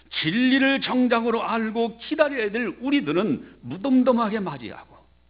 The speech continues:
장사하려고 하고 여행이나 즐기려고 하는 그들이 더 기다린다면은 이거야말로 안타까운 일이 아닌가. 과연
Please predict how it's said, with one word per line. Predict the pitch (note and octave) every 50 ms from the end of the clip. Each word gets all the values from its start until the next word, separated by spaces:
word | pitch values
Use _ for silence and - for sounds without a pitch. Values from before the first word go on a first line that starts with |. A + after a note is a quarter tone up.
| _ _ _ _ _ _ _ _ _ _ _ _ _ _ _ _ _ _ _ _ _ _ _ _ _ _ _ _ - -
장사하려고 | D3 D3+ D3 C#3+ C3+ D#3 C#3+ C3+ C#3+ C#3 C3+ C3 C3 C3
하고 | B2+ B2+ B2+ C3 B2+ A#2+ B2
여행이나 | A#2 A#2 A#2+ B2 A#2+ A#2+ A#2+ B2 B2 A2+
즐기려고 | A2+ - A#2 A2+ A#2 A#2 A2+ A2 G#2+ A2+
하는 | A2+ A2 A2+ A2+
그들이 | - - D4+ C4+ D4 B3+ B3+ B3+ A3+
더 | - A3+ A#3+ A#3+ A#3 E3+ - - - -
기다린다면은 | - - C#4+ D4 B3+ G3+ E3+ C3+ A#2 A2+ A2 A2+ A#2 C#3+ E3+ D3+ A2 - - - - - -
이거야말로 | C4 C4+ D#4+ D#4 D4+ C#4+ C#4+ C#4+ C#4 C4 C4 C4
안타까운 | G#3+ - - - - - A3 A2 G#2+
일이 | G#2 G2+ A2+
아닌가. | - - D2 - - - - - - - - F#2+ A2 A#2 _ _ _ _ _ _ _ _ _ _ _ _ _ _ _ _ _ _ _ _ _ _ _ _ _ _ _ _ _ _ _ _ _ _ -
과연 | A#2 A2+ A2 A2+ A2 A2 A2 G#2+ G#2+ G#2+ G#2 A#2 -